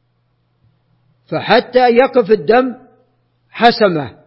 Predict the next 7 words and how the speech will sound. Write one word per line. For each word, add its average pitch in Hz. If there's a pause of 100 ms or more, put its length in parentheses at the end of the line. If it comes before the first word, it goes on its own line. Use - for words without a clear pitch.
(180)
عليه 165
الصلاة 156
والسلام 139 (1500)
بالنار. 175 (1080)
هذا 233
الذي 247
عنده. 202